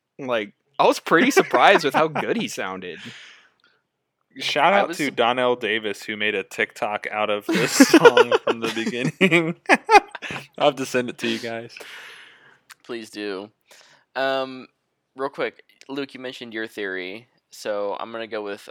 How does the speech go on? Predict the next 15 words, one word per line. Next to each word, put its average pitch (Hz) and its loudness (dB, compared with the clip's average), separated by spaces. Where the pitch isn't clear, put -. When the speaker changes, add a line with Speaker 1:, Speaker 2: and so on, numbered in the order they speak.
Speaker 3:
I'm 104 -12
gonna 104 -12
go, 98 -8
uh, 92 -6
go 101 -10
with 95 -12
mine. 90 -10
Um, 90 -8
and 113 -10
that 110 0
I 113 -4
think 117 -12
that, 101 -4
uh, 87 -6
Carol 127 -4